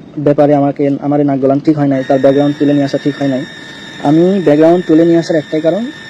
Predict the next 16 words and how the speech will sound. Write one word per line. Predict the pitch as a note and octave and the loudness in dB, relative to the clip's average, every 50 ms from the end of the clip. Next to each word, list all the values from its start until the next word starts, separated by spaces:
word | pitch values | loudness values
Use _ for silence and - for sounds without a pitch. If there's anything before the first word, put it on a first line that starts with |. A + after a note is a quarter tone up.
| - - | -18 -16
সে | - - - D#3 E3+ F#3 | -10 -2 0 2 2 2
মুক্তা, | E3 D#3 C#3+ - - - - - - D3+ E3 | 2 0 -2 -4 -8 -16 -8 0 2 2 2
আহ, | F3+ - - - - - - - - - - C#3+ C3+ C3+ C3 A#2 - - E3 | 2 0 -4 -10 -18 -20 -18 -16 -12 -8 -6 -4 -4 -6 -6 -8 -6 0 2
মিসেস | E3 D#3+ - F3+ E3+ E3 - - - - | 2 2 2 0 -2 -2 -2 -14 -12 -6
আলম, | - D#3 D#3 D3+ D3 C#3 C3 - - - - - - - - - - - - - - - - | -2 0 0 2 0 -2 -4 -8 -16 -18 -18 -18 -18 -18 -18 -18 -18 -20 -20 -20 -20 -20 -12
সে | - - D#3 | -4 0 0
আলমের | C#3+ C#3+ C#3+ C#3+ C#3 | 2 2 2 0 0
বউ | C3 C3 C3+ | 0 -2 -4
ছিল, | C3+ - B2+ B2+ C3 - | -4 -6 -8 -8 -8 -8
তো | C#3 C#3 - - - - - - - - - - - - - - - - | -10 -10 -10 -14 -20 -20 -20 -20 -20 -20 -20 -20 -20 -20 -20 -14 -4 0
তার | D3 D3+ D#3 | 0 0 2
জন্য | D#3 D#3+ D#3+ E3+ F#3 | 2 0 0 0 -2
আমি | F3 E3 F3+ A3 A3+ - - - - - - - - - - - | -2 -2 -4 -6 -10 -14 -20 -20 -20 -20 -20 -20 -20 -20 -12 -4
এই | - C#3+ | -4 -2
কাজটা | D3 C#3+ C3+ - - C3+ | 0 0 -2 -2 -6 -6
করি। | - B2+ A2 | -4 -4 -6